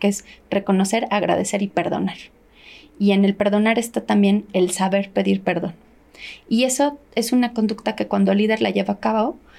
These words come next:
definitivamente va a fomentar que entre el equipo suceda,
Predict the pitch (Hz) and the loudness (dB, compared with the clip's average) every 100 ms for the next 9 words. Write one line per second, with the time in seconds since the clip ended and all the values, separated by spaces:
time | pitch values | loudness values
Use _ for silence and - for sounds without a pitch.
0 | - - 190 208 196 190 214 214 208 202 | -12 -4 0 4 4 4 0 2 2 2
1 | 202 226 - - - 202 208 202 214 196 | 2 -2 -4 -18 -8 -4 -2 0 2 2
2 | 190 214 202 202 196 180 175 - 196 - | 2 -2 0 0 2 -2 -4 -6 -8 -8
3 | - - | -10 -12